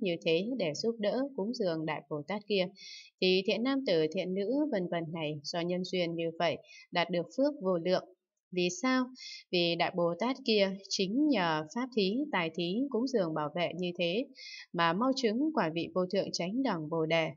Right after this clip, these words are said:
làm lợi ích lớn cho các hữu tình.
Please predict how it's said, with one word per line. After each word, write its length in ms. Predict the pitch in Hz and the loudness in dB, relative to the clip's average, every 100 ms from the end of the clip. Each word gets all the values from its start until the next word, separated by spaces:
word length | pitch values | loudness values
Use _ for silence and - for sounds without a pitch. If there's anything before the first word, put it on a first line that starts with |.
| - | -8
làm 260 | 170 165 160 | -4 -2 0
lợi 140 | 165 | -2
ích 140 | 233 254 | -2 0
lớn 380 | 196 175 190 294 277 | 2 2 0 -2 -4
cho 320 | 226 185 165 | -2 -2 -2
các 160 | 208 208 | -4 -4
hữu 180 | 214 233 | -4 0
tình. 220 | 185 180 | 2 2